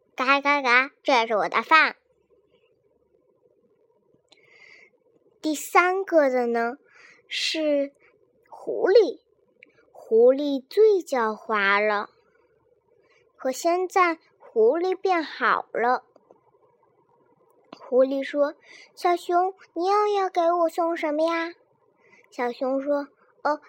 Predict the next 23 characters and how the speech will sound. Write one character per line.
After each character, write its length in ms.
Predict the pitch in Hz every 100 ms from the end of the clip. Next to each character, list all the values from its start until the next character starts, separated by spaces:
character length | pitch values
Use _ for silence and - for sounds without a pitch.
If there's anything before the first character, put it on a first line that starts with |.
| -
荔 200 | 349 349
枝 180 | 370 381
种 360 | 370 269 185
子， 340 | - 208 247 247 _ _ _ _ _ _ _ _ 392
这 260 | - 311 294
个 280 | 277 269 262 _ _
能 320 | - 269 285
在 220 | 294 311
土 300 | 302 - 285
里 200 | 302 320 320
长 340 | - 254 226
出 100 | 254
来 280 | 277 277 277 - - _
很 500 | - 285 262 233 226
棒 460 | - 359 359 349
的 80 | 302
一 240 | 277 262
棵 180 | 262 285
大 280 | 277 277 277
树， 360 | 269 320 285 - _ _ _
很 200 | - 294
甜 300 | 294 285 302
的， 100 | 349